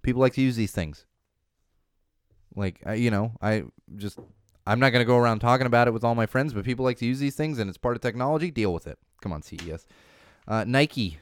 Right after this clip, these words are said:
Ooh, Nike apparently thinks they're a tech company now. Not quite that extreme, but maybe it's being positioned a little bit that way.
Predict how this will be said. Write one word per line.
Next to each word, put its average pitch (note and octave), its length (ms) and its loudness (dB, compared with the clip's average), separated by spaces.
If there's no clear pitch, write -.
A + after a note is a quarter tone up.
Ooh, B2 240 2
Nike G#2+ 560 0
apparently A2+ 440 -2
thinks B2 240 -4
they're A2+ 180 4
a G2 40 0
tech F#3 260 4
company C3+ 360 0
now. C3+ 360 0
Not B2 160 0
quite A#2+ 240 2
that A#2 100 4
extreme, C3+ 420 -4
but A#2 140 -2
maybe A2+ 220 -4
it's G2 100 -6
being A2+ 220 -4
positioned A2 400 -2
a - 20 -2
little A2+ 160 0
bit G#2+ 140 -2
that G#2+ 180 -2
way. B2 160 0